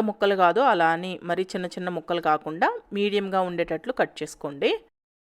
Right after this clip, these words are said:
ఇప్పుడు చూడండి బంగాళదుంపలన్నింటినీ నేను ముక్కలుగా కట్ చేసి పెట్టుకున్నాను. ఇలా కట్ చేసుకున్న ఈ బంగాళదుంప ముక్కలన్నింటినీ కుక్కర్లోకి తీసుకోండి.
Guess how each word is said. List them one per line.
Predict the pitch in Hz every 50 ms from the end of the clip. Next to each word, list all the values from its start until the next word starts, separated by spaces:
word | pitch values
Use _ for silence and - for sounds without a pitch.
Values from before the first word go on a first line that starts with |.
| _ _ _ _ _ _ _ _ _ _ _ _ _ _ - -
ఇప్పుడు | - - 185 - -
చూడండి | 208 190 196 233 330 403 294
బంగాళదుంపలన్నింటినీ | 202 190 185 185 185 175 185 180 - 185 175 170 165 170 180 185 185 175 - 214 302 415 359
నేను | 247 202 180 170
ముక్కలుగా | - - 170 165 170 180 180 -
కట్ | 175 165 - -
చేసి | 170 160 - -
పెట్టుకున్నాను. | 170 147 - - - 151 151 151 151 190 262 415 440 - 208
ఇలా | 220 208 208 -
కట్ | 180 156 - - 185
చేసుకున్న | 165 - - - 160 160 165 165 160
ఈ | 165 165
బంగాళదుంప | 165 160 160 160 170 170 170 165 - - 156
ముక్కలన్నింటినీ | 156 - - 170 165 156 151 160 165 160 156 - 165 226 339 480 466 -
కుక్కర్లోకి | 240 - - - 170 156 156 156 165 185 151
తీసుకోండి. | 135 - - - 151 143 143 147 220